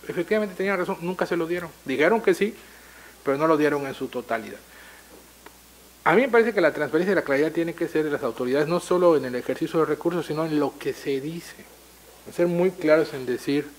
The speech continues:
"Esto sí va a haber, o esto no va a haber, o esto, ¿saben qué? Está sujeto a que se autorice", y no pensar, pues casi lo digo así, que no que una promesa se convierte en una realidad solo porque fue promesa,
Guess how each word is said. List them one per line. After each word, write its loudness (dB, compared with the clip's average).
"Esto 6
sí 0
va 6
a 6
haber, 2
o 2
esto -2
no -2
va 2
a 2
haber, 0
o 4
esto, 8
¿saben 2
qué? 0
Está 2
sujeto 2
a 2
que 4
se -4
autorice", -2
y -8
no -4
pensar, -4
pues -10
casi 0
lo -2
digo -2
así, 0
que -2
no 0
que -8
una 2
promesa -2
se -2
convierte -6
en -8
una -2
realidad -2
solo -2
porque -12
fue -8
promesa, -6